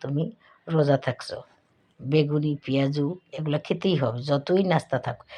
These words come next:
এগুলো তেলের নাস্তা, এগুলো তো খাওয়া ভালো না। তারপরও বন্ধুরা এগুলো না খেলে মনে হয় না যে রোজা,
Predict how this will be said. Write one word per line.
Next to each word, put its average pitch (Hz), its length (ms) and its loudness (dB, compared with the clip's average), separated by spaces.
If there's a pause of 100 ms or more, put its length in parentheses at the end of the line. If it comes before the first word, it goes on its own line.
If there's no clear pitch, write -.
(200)
এগুলো 165 220 6 (100)
তেলের 156 300 2
নাস্তা, 127 340 -2
এগুলো 127 220 -4
তো 156 120 -2
খাওয়া 151 200 2
ভালো 139 260 2
না। 139 200 0 (380)
তারপরও 156 480 4
বন্ধুরা 151 380 4
এগুলো 143 260 0
না 139 200 4
খেলে 160 300 0
মনে 147 260 2
হয় 143 180 2
না 156 140 6
যে 139 160 0
রোজা, 131 380 2